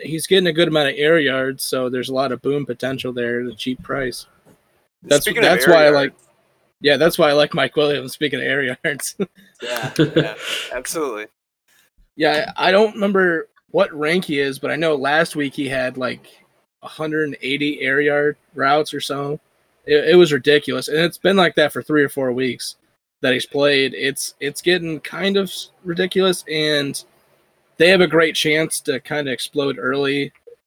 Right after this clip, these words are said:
Speaker 1: eh, against the Titans. He does have the better matchup of the week of their receivers. Uh, he's way too big for, <laughs> he's way too big for everyone on their secondary.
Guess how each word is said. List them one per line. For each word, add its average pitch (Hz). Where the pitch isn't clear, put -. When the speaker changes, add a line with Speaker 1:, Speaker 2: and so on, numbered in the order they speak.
Speaker 1:
eh, 123
against 135
the 117
Titans. 135
He 135
does 143
have 151
the 139
better 139
matchup 131
of 143
the 139
week 143
of 123
their 131
receivers. 139
Uh, 131
he's 170
way 151
too 135
big 127
for, 120
<laughs> -
he's 214
way 170
too 156
big 143
for 151
everyone 135
on 127
their 123
secondary. 123